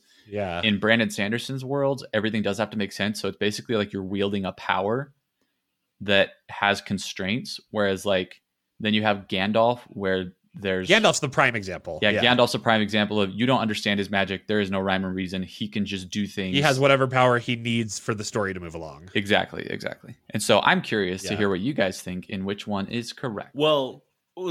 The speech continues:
Speaker 3: to build off of that, I think my personal favorite magic system is from the Kingkiller Chronicles by Patrick Rothfuss.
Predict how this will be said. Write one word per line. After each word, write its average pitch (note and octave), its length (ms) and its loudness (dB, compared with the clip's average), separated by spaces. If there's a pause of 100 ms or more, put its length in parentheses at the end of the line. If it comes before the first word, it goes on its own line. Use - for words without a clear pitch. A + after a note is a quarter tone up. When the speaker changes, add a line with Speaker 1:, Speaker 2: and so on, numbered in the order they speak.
(120)
Speaker 3:
to D#3+ 100 -8
build E3+ 300 2
off D3+ 240 6
of A2 120 -8
that, G#2 280 4
I C3 100 6
think C#3+ 240 -2
my C3 200 4
personal C#3 480 -4
favorite G2+ 260 -4
magic F#2+ 320 -4
system G2 480 -8
is F#2 160 -8
from G#2 300 -6
the G2+ 80 -12
Kingkiller E3+ 580 -4
Chronicles F#3 680 -4
by A2 160 -2
Patrick - 360 -4
Rothfuss. C3+ 580 -2